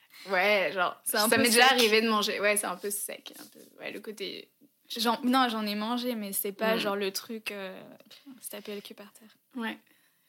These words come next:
Speaker 1: Ouais, d'ailleurs, il y a un nouveau podcast qui s'appelle Baguette au bretzel. Du coup, t'es team baguette.
Speaker 2: <laughs> Team baguette, ouais.
Speaker 1: Team baguette.
Speaker 2: Le pain,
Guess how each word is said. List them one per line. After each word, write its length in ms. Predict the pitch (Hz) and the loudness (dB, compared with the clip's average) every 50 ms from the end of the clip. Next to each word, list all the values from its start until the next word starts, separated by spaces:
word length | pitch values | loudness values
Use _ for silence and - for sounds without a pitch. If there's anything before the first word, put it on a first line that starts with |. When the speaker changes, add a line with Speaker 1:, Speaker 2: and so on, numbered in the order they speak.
| _ _ _ | _ _ _
Speaker 1:
Ouais, 140 | - 233 240 262 | -16 -16 -8 -4
d'ailleurs, 220 | 214 202 214 233 | 0 0 0 2
il 40 | 233 | 0
y 40 | 214 | 0
a 80 | 196 | -2
un 80 | 185 185 | -4 -6
nouveau 260 | 196 196 196 202 208 | -6 -8 -8 -10 -10
podcast 340 | 208 - - - - 220 214 | -10 -12 -14 -12 -12 -8 -6
qui 40 | - | -2
s'appelle 360 | - - 269 269 269 311 208 185 | 0 0 2 2 2 2 4 4
Baguette 360 | 233 214 214 294 294 - - | 4 6 6 4 2 2 0
au 60 | 262 | 0
bretzel. 480 | 233 254 233 214 208 202 214 214 220 208 | 2 2 2 2 2 4 2 2 2 2
Du 120 | 214 220 | -2 -6
coup, 100 | - 254 | -10 -10
t'es 160 | 240 - 214 208 | -8 -8 -8 -8
team 340 | - - - 220 208 214 208 | -8 -6 -6 -4 -4 -4 -4
baguette. 500 | 185 180 175 170 175 - - 233 - - | -2 0 -2 0 0 -2 -2 -2 -4 -2
Speaker 2:
<laughs> 600 | - 330 - - 330 320 269 262 262 254 - - | 0 0 4 6 6 6 8 6 4 4 2 2
Team 240 | - 311 294 277 254 | 2 2 4 4 4
baguette, 400 | 247 247 247 240 240 247 349 330 | 4 4 4 4 2 0 0 -2
ouais. 80 | 214 185 | -4 -4
Speaker 1:
Team 240 | - - 233 226 214 | -2 -2 0 0 2
baguette. 320 | 202 190 180 190 202 240 - | 2 0 0 0 -4 -2 0
Speaker 2:
Le 160 | 247 254 269 254 | 2 2 2 4
pain, 180 | - - 370 | 6 4 6